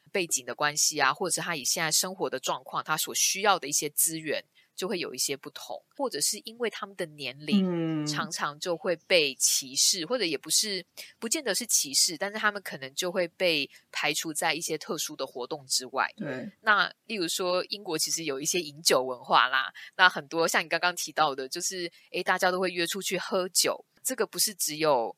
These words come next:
Speaker 1: 刚刚提到的一些宗教背景啊、健康啊这样子的环节的问题，也有提到，就是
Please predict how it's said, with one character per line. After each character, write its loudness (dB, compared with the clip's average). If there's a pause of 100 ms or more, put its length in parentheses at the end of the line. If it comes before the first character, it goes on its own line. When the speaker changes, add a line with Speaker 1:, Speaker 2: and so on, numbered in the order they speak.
(300)
Speaker 1:
刚 -2
刚 0
提 -4
到 2
的 0
一 -2
些 0
宗 -4
教 6
背 2
景 -4
啊、 4
健 -6
康 -2
啊 4
这 0
样 0
子 -8
的 0
环 0
节 -2
的 -2
问 -4
题， -6
也 -4
有 0
提 -8
到， 4
就 -8
是 2